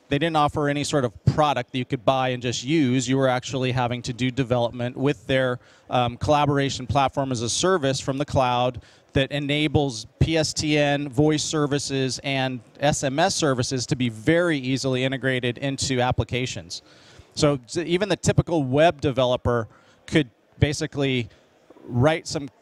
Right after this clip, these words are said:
a few lines of script and create an I V R, or puts, uh, S M S services into an application. Couldn't e-, wouldn't, doesn't even have to be a collaborative application to do multi-factor authentication. Um, so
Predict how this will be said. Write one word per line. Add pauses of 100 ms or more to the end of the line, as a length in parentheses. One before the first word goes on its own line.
(140)
a
few
lines
of
script
and
create
an
I
V
R, (760)
or
puts,
uh,
S
M
S
services
into
an
application.
Couldn't
e-,
wouldn't,
doesn't
even
have
to
be
a
collaborative
application (480)
to
do
multi-factor
authentication. (640)
Um, (240)
so